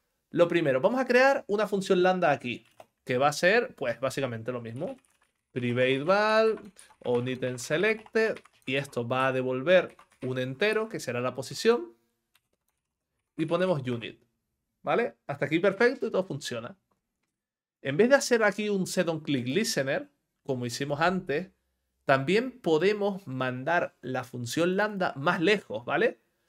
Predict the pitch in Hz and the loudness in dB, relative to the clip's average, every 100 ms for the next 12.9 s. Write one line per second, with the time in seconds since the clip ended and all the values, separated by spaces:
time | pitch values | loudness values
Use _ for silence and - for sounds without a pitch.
0 | _ _ _ 135 175 226 220 185 123 175 | _ _ _ 0 2 4 2 0 -2 -2
1 | 190 208 226 175 190 - _ _ _ _ | 0 0 0 0 -2 -4 _ _ _ _
2 | _ _ _ _ _ _ _ _ _ 151 | _ _ _ _ _ _ _ _ _ -2
3 | 143 139 139 127 170 190 196 190 - 165 | 0 2 0 2 0 2 -2 -2 -2 0
4 | 214 180 160 - _ _ _ _ _ _ | 2 0 -2 -6 _ _ _ _ _ _
5 | _ _ 123 123 175 220 220 208 202 190 | _ _ -2 0 2 2 2 0 0 2
6 | 175 170 185 196 185 175 196 202 - _ | 2 2 -2 0 0 2 0 -2 -12 _
7 | _ _ _ _ - 156 202 - 180 196 | _ _ _ _ -4 -4 -4 -4 -4 -2
8 | 190 185 147 135 - 107 _ - 147 190 | -2 -2 -2 -4 -10 -16 _ -4 2 4
9 | 240 247 - 214 247 - 147 143 - - | 4 0 0 2 2 -2 0 0 0 0
10 | 208 180 135 123 123 123 127 156 233 233 | 0 0 -6 -4 -4 -4 -2 2 2 0
11 | 190 190 311 _ _ - - 165 226 - | -4 -4 -4 _ _ -16 -4 -4 -4 -6
12 | 151 139 - 143 131 113 98 - | -2 -2 -2 -2 -2 -2 -12 -14